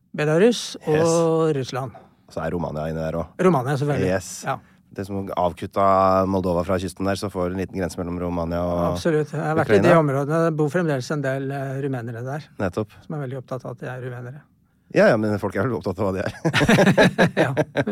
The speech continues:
Speaker 1: ja.
Speaker 2: <laughs> Det skal vi ikke ta fra dem. Så har de da kyst mot Svartehavet og Azovhavet, er det ikke det heter da?
Speaker 1: Jo.
Speaker 2: Alle husker vel Azovstal, den stålverket hvor det var harde kamper. Styresett i Ukraina.
Speaker 1: Ja,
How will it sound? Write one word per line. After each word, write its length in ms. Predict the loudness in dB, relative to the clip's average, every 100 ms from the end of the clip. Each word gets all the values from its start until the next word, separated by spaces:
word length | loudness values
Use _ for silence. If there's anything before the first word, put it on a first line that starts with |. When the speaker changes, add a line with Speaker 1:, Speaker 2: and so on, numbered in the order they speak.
| -2
Speaker 1:
ja. 140 | -4
Speaker 2:
<laughs> 20 | -4
Det 80 |
skal 100 | 0
vi 80 | 0
ikke 120 | 2 2
ta 80 | 4
fra 140 | 6
dem. 160 | 6 4 -4 -20 -10
Så 120 | 2
har 60 | 6
de 40 |
da 80 | 6
kyst 300 | 4 0 -2
mot 160 | -4 -2
Svartehavet 500 | -2 0 2 2 2
og 240 | 0 0 0
Azovhavet, 880 | 0 0 0 -2 -2 -4 -2 -2 -2
er 60 | -4
det 80 |
ikke 80 | -6
det 100 | -6
heter 240 | -2 -2 0
da? 80 |
Speaker 1:
Jo. 160 | -2 -2 -4
Speaker 2:
Alle 140 | -6
husker 240 | -6 -6 -4
vel 80 |
Azovstal, 800 | -2 -2 -4 -8 -10 -6 -2 -2
den 120 | -2 -4
stålverket 880 | -4 -4 -4 -6 -6 -6 -8 -6 -6
hvor 140 | -4
det 80 | -4
var 240 | -4 -4 -8 _ -20 -20 -20 -20 _ _ _
harde 680 | -16 2 4 6 4 0 -2
kamper. 360 | -4 -2 -4 -4 -10 -20 _ _ _ _ _ _ -12
Styresett 960 | -10 -6 -4 -4 -4 -8 -10 -18 -20 -20 _
i 100 | -8
Ukraina. 320 | -6 -6 -6 -10 _ _ _ _ _ _
Speaker 1:
Ja, 280 | -18 -16 -18